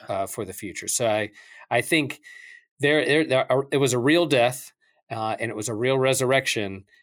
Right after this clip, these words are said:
And then, um, because of that, I have the hope that death doesn't have the final word in my life or in my loved ones' lives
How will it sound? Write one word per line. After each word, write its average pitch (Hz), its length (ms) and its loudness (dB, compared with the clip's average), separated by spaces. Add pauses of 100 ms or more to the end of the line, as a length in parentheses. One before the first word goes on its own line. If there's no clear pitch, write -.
(160)
And 104 200 -8
then, 107 400 -6 (380)
um, 104 400 -8 (260)
because 139 440 -2
of 104 120 -4
that, 101 320 0 (440)
I 107 280 0
have 107 320 -4
the 101 100 -6
hope 113 380 -4 (160)
that 107 360 -6
death 107 340 -4
doesn't 104 320 -6
have 101 220 -6
the 95 100 -10
final 98 440 -8
word 95 460 -10 (100)
in 104 140 -10
my 110 180 -4
life 110 480 -2
or 101 180 -6
in 98 60 -8
my 95 120 -10
loved 98 280 -8
ones' 92 300 -12
lives 90 520 -10